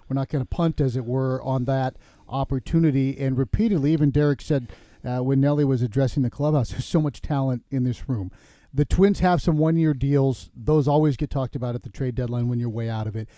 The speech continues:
You've got some controllable assets who are really good players as well, and that list includes Byron and Jose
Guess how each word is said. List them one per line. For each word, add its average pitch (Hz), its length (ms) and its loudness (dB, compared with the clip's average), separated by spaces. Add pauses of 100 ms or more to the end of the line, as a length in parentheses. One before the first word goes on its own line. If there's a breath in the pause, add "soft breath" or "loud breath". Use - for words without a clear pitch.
(180 soft breath)
You've 147 220 0
got 151 300 2
some 139 160 -2
controllable 151 680 0
assets 135 360 -2
who 139 100 -4
are 127 60 -4
really 151 400 4
good 135 260 4
players 139 540 0 (280 soft breath)
as 131 300 -4
well, 127 420 2
and 127 140 0
that 139 160 0
list 139 240 0
includes 135 440 0
Byron 139 500 2
and 110 140 -6
Jose 123 580 0